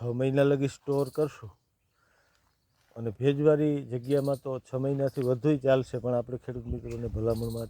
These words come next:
છ મહિના જે આપી છે, એ પ્રમાણે કરશું.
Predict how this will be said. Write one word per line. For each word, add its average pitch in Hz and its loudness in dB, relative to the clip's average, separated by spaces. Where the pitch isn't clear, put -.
છ - -20
મહિના 120 -6
જે 117 -4
આપી 135 -6
છે, 127 -10
એ 110 -6
પ્રમાણે 120 -4
કરશું. 127 -12